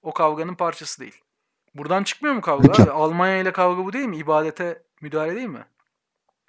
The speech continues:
Speaker 1: Hac ibadet değil mi? Ona da müdahale var. "İzin vermeyeceğim." diyor.
Speaker 2: Orada o kartı kullanamıyor, kullanamayacağını
Speaker 1: İşte.
Speaker 2: düşünüyor.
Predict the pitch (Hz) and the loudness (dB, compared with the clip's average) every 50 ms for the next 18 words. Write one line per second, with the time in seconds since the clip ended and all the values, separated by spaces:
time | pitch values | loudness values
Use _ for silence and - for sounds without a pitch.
0 | _ _ _ _ _ _ _ _ _ _ _ _ _ _ _ _ _ _ _ _ | _ _ _ _ _ _ _ _ _ _ _ _ _ _ _ _ _ _ _ _
1 | _ _ _ - - 143 139 - - 160 156 160 160 160 170 170 - 269 269 240 | _ _ _ -18 -12 -12 -10 -10 -8 -2 0 0 0 0 -2 -8 -8 -10 -8 -8
2 | 170 135 123 127 - 143 143 156 175 175 160 143 123 127 120 123 123 139 185 - | -8 -10 -12 -14 -12 -10 -8 -8 -6 -8 -8 -10 -10 -12 -14 -14 -16 -18 -20 -20
3 | - _ _ _ _ _ _ _ _ _ _ _ _ _ _ - 139 127 135 139 | -20 _ _ _ _ _ _ _ _ _ _ _ _ _ _ -20 -16 -14 -12 -8
4 | 143 147 151 160 151 127 123 110 113 113 - - _ _ _ _ _ _ _ _ | -8 -8 -8 -8 -10 -14 -16 -18 -18 -20 -20 -20 _ _ _ _ _ _ _ _
5 | _ _ _ _ _ _ _ _ _ _ _ _ _ _ _ _ - - 120 127 | _ _ _ _ _ _ _ _ _ _ _ _ _ _ _ _ -2 6 10 10
6 | 135 131 127 131 131 123 - 139 127 120 - 147 - 139 131 135 135 127 123 117 | 12 12 12 12 12 12 12 10 10 10 8 6 8 10 12 12 12 12 12 12
7 | 101 90 80 - - - 95 95 98 98 95 92 87 82 78 73 76 78 76 76 | 10 8 6 4 2 4 6 8 8 8 8 8 6 4 2 2 -2 -2 -2 -4
8 | 78 76 - - - 82 76 71 | -6 -8 -10 -14 -12 -10 -10 -12